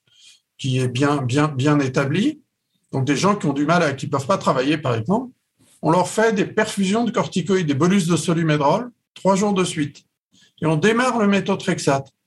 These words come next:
Et on prend pas le relais par une corticothérapie Péros. Et là, ces malades, on les a tous suivis plus de six mois maintenant. Et à six mois, quasiment, euh, les, euh, trois quarts de ces malades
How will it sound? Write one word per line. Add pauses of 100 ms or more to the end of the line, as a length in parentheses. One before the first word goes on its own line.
(280)
Et
on
prend
pas
le
relais
par
une
corticothérapie
Péros. (560)
Et
là,
ces
malades,
on
les
a
tous
suivis
plus
de
six
mois
maintenant. (680)
Et
à
six
mois, (540)
quasiment,
euh,
les,
euh,
trois
quarts
de
ces
malades